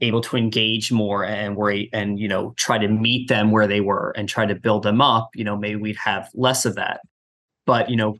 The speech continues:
as in my role as a, as president of R C A, you know, I've really tried to make a point of meeting folks where they are. It's, it's not, it's just, it's not enough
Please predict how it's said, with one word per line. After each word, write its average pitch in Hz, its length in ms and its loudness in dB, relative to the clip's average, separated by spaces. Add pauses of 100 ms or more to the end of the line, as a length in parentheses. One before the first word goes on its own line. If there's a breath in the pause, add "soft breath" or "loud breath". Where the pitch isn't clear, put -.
as 120 320 2
in 120 100 0
my 110 200 2
role 107 340 0
as 104 180 -4
a, - 260 -4
as 110 140 0
president 110 540 0
of 104 100 -4
R 110 160 0
C 110 380 -6
A, 104 360 -4
you 113 100 -10
know, 107 140 -6
I've 104 240 -4 (160)
really 117 400 2
tried 110 200 -2
to 110 80 -2
make 107 260 -6
a 104 60 -6
point 104 340 -6
of 104 80 -12
meeting 110 400 0
folks 107 480 -2
where 107 160 0
they 104 140 -2
are. 101 320 2
It's, - 180 -8
it's 120 260 -2
not, 113 220 4
it's - 220 -4
just, 113 200 -4
it's 123 200 -4
not 113 200 4
enough 110 420 2